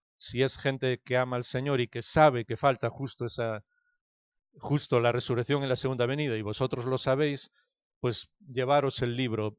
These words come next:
eh, gratis, porque yo prefiero que os lo llevéis antes de que lo tiremos, os,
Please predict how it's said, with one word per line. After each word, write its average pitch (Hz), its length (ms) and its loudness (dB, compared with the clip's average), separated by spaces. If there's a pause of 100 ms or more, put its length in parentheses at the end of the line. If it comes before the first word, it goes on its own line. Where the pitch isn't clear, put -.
eh, 104 300 -6
gratis, 131 400 -2
porque 104 320 -8
yo 117 100 -4
prefiero 123 360 -2
que 123 140 -4
os 113 140 -6
lo 120 100 -4
llevéis 117 380 -4
antes 123 260 -10
de 117 120 -8
que 113 120 -10
lo 107 120 -6
tiremos, 110 560 -10 (100)
os, 95 220 -18